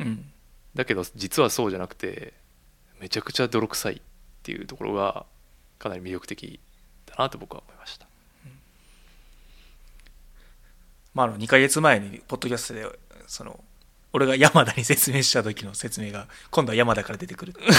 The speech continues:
Speaker 2: <laughs> いや、
Speaker 1: 面白い。
Speaker 2: あん時は、
Speaker 1: 当時山田、車ぐるぐる回ってるだけ。
Speaker 2: <laughs> いや、違う違う違う。あのね、ほんまに、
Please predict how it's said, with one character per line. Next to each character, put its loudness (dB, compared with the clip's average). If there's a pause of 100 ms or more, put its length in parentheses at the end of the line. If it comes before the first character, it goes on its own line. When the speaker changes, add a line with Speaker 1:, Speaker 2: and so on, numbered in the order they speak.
(220)
Speaker 2:
<laughs> 8
い 6
や、 12
Speaker 1:
面 -4
白 6
い。 12
Speaker 2:
あ 12
ん 2
時 4
は、 12
Speaker 1:
当 12
時 12
山 10
田、 -2
車 0
ぐ 0
る 0
ぐ 0
る -4
回 -4
っ -20
て -12
る -6
だ -2
け。 -2
Speaker 2:
<laughs> 8
い 4
や、 10 (520)
違 8
う 10
違 6
う 8
違 2
う。 2 (180)
あ 4
の 2
ね、 -4
ほ -10
ん -6
ま 2
に、 -2